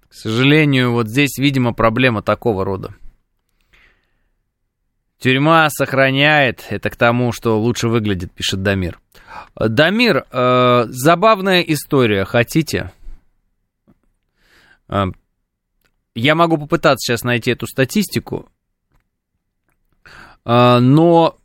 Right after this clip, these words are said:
ну, кстати, да, попробуем найти. Значит, сначала мысль. Мысль заключается вот в чем. Люди в тюрьме на душу населения гибнут гораздо реже, чем на воле.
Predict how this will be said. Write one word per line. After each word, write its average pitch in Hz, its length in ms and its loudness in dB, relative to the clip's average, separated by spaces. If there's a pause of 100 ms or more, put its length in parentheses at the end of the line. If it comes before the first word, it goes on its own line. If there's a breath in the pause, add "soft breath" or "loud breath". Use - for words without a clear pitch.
(200)
ну, 175 180 -2
кстати, - 380 -2
да, 165 220 2
попробуем 131 460 0
найти. 143 400 -2
Значит, 143 380 -2 (480)
сначала 185 460 2
мысль. 151 380 -2 (200)
Мысль 208 300 0
заключается 143 640 0
вот 127 200 2
в - 80 -14
чем. - 280 -4 (720 loud breath)
Люди 135 480 0 (160)
в - 80 -20
тюрьме 208 480 2 (1160)
на 143 160 2
душу 156 280 0
населения 131 720 0 (500)
гибнут 139 440 0
гораздо 139 440 0
реже, 156 400 -2 (100)
чем 143 280 0
на 113 120 2
воле. 87 340 -4